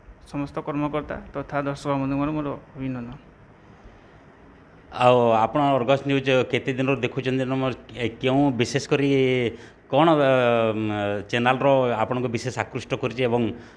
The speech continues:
Speaker 2: ଅ, କେମିତି ଭାବରେ ଆପଣ, ଅ, ଦେଖନ୍ତି ଏବଂ, ଅ, ଆପଣ ଦେଖୁଥିବା ଏହି କେବେଠୁ ଆରମ୍ଭ ହୋଇଛି ଏସବୁ?
Speaker 1: ମୁଁ ଦେଢ଼ ବର୍ଷ ହେଲା ଅର୍ଗସ ନ୍ୟୁଜ୍ ଦେଖୁଛି। ଟିଭିରେ ମଧ୍ୟ, ଅନଲାଇନ୍ରେ ମଧ୍ୟ, ଆପ ମାଧ୍ୟମରେ ମଧ୍ୟ ମୁଁ ଦେଖେ। ଆଉ ମୁଁ, ମୋତେ ବ-, ବ-, ଅର୍ଗସ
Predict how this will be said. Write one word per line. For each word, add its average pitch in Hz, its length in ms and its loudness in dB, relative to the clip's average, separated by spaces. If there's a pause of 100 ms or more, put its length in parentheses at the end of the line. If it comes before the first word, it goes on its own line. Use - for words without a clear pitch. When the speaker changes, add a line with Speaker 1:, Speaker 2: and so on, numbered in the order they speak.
(100)
Speaker 2:
ଅ, 101 320 2
କେମିତି 135 240 2
ଭାବରେ 123 240 4
ଆପଣ, 117 200 0
ଅ, 104 840 -4 (140)
ଦେଖନ୍ତି 117 440 -2
ଏବଂ, 117 300 2 (100)
ଅ, 104 80 -2 (600)
ଆପଣ 107 280 0 (140)
ଦେଖୁଥିବା 120 520 2 (400)
ଏହି 127 200 -2 (380)
କେବେଠୁ 160 220 2
ଆରମ୍ଭ 127 260 4
ହୋଇଛି 95 220 -2
ଏସବୁ? - 180 -14 (260)
Speaker 1:
ମୁଁ 196 120 -6
ଦେଢ଼ 175 220 4
ବର୍ଷ 190 260 2
ହେଲା 175 180 4
ଅର୍ଗସ 170 420 2
ନ୍ୟୁଜ୍ 165 200 0
ଦେଖୁଛି। 156 360 -4 (800)
ଟିଭିରେ 196 340 6
ମଧ୍ୟ, 208 260 0
ଅନଲାଇନ୍ରେ 196 520 2
ମଧ୍ୟ, 190 280 0
ଆପ 175 240 6
ମାଧ୍ୟମରେ 165 440 0
ମଧ୍ୟ 160 240 -2
ମୁଁ 151 200 -2
ଦେଖେ। 143 260 -4 (420)
ଆଉ 151 80 0
ମୁଁ, 160 180 0
ମୋତେ 151 240 -4
ବ-, 139 260 -6 (160)
ବ-, 143 120 -10 (300)
ଅର୍ଗସ 156 260 2